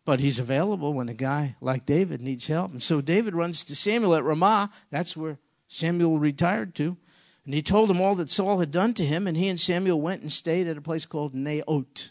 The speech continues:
Naot. Naot means tents. It's right close to Ramah. I can only imagine the conversations. Samuel says, "David, good to see you,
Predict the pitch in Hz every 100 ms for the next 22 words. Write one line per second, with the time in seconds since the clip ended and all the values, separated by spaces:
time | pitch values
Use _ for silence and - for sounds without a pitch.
0 | - 127 123 139 131 - _ _ 175 175
1 | 214 208 180 151 - - 180 147 - -
2 | - _ - - 254 226 - 175 143 -
3 | 123 120 117 107 - _ _ _ _ _
4 | _ _ _ _ _ _ 262 269 269 247
5 | 123 151 165 151 131 151 139 131 - 127
6 | 120 - - - - - - 170 165 127
7 | 165 - 226 269 208 202 180 175 262 349